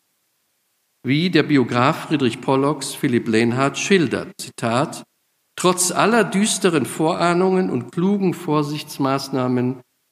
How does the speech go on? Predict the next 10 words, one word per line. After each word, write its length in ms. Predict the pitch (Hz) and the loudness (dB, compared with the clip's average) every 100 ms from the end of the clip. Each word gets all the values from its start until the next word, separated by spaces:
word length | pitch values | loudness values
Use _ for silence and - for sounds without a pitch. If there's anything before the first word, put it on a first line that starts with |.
| _ | _
waren 440 | 120 123 113 101 | 2 2 2 -2
Pollock 460 | - 175 180 180 185 | 0 2 4 2 0
und 180 | 147 120 | -2 0
seine 400 | 131 135 151 151 | 2 4 2 0
Kollegen 560 | 135 120 131 131 139 - | 0 2 2 0 -2 -2
entwurzelt, 800 | 117 104 - 160 202 - 180 - | -4 -4 0 0 0 -2 -4 -4
ausgestoßen 760 | - 147 - 139 - 147 127 139 | -2 -2 -2 -10 -8 -6 -4 -4
und 160 | 127 131 | -4 -4
erniedrigt. 480 | 147 214 160 120 110 - - | -2 0 2 0 -2 -18 -20
Trotz 520 | - - 190 233 - | -14 0 0 2 -4